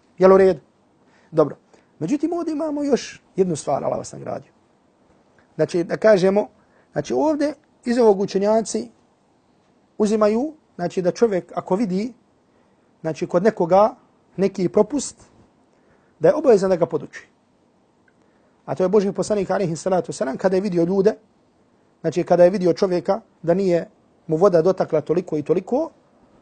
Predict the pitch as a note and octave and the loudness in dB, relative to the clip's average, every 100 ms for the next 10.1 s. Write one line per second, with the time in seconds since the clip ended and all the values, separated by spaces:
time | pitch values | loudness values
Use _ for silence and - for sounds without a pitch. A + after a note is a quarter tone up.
0 | _ - G#3 A3 G#3+ D4+ B3 A3+ G3+ F#3+ | _ -8 -4 2 2 2 -2 -2 -2 0
1 | C4 G3 A3+ D#3+ F#3 A#3 - _ E3 D#3+ | -2 -2 -4 -4 -4 -4 -8 _ -6 -4
2 | F#3+ F3 C#3 - C3 - D3+ E3 B3+ B3+ | -2 -2 -4 -8 -16 -16 -14 -10 -6 -6
3 | A#3+ C4 B3+ A3+ - G#3 D3 - _ _ | -4 -4 0 0 0 -2 -4 -14 _ _
4 | _ _ _ _ D3 C#3+ E3 G3 F#3+ B3+ | _ _ _ _ -10 -4 2 4 4 4
5 | G#3+ A#3 G3 F#3+ B3 C4+ B3+ - - _ | 2 0 -4 2 2 2 -6 -8 -20 _
6 | _ _ _ _ _ _ - E3 G3 F#3 | _ _ _ _ _ _ -6 -4 2 4
7 | C#4 D#4 _ _ _ _ _ F3+ G#3+ E3 | 4 2 _ _ _ _ _ 8 8 6
8 | E3+ D#3 C#3 - - - - _ _ _ | 0 -2 -4 -6 -12 -14 -20 _ _ _
9 | _ - D#3 F3 A3 A3+ G#3 G3+ A3+ A#3+ | _ -2 2 4 4 4 2 4 4 4